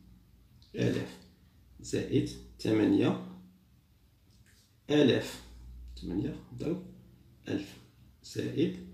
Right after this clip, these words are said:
خمسة ضرب مائة زائد سبع عشرات.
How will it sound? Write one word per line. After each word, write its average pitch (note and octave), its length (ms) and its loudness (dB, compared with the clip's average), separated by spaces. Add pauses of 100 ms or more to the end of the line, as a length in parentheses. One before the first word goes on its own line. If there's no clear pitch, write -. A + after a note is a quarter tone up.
(260)
خمسة - 760 -2 (3750)
ضرب - 320 2 (1800)
مائة B2+ 580 2 (1300)
زائد A#2+ 220 -6
سبع C3+ 420 0
عشرات. A#2+ 480 0